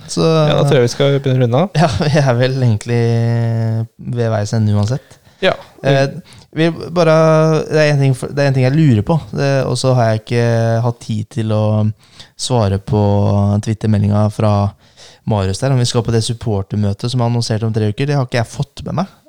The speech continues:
Speaker 1: Eh,
Speaker 2: Nei, hvor er det annonsert den?
Speaker 1: Ja, hvor er det annonsert? Eh,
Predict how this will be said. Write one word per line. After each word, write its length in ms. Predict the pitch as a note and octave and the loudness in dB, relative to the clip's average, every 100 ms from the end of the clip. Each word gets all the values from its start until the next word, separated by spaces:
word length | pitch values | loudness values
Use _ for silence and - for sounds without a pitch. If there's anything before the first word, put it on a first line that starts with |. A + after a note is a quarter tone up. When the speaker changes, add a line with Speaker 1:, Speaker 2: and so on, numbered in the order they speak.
| _ | _
Speaker 1:
Eh, 180 | D3 C#3 C3 | -6 -2 2
Speaker 2:
Nei, 80 | C3 | 2
hvor 160 | B2+ A#2 | 4 4
er 160 | A2 G#2+ | 4 4
det 60 | |
annonsert 340 | G#2+ A2 G#2 F#2+ | 2 2 0 0
den? 120 | B2 - - | -2 -4 -4
Speaker 1:
Ja, 140 | C3 C3+ | 0 0
hvor 160 | C3+ D3+ | 4 4
er 160 | D#3 | 4
det 80 | D3 | 4
annonsert? 600 | D3+ D#3 D3+ F3+ F3+ - - | 4 4 4 2 0 -10 -6
Eh, 960 | - C#3 C#3 C#3 C#3 C#3 C#3 C3+ C3+ | 0 2 2 2 2 0 0 0 0